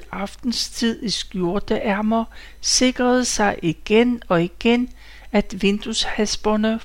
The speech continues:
var sat forsvarligt på. Min opgang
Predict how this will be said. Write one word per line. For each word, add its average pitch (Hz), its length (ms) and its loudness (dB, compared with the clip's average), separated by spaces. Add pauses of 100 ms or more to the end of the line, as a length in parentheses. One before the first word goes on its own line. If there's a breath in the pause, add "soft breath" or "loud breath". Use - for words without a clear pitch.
(180)
var 202 300 2
sat - 440 0
forsvarligt 180 1000 -2 (140)
på. - 320 -4 (2500)
Min 269 300 4
opgang 160 680 -2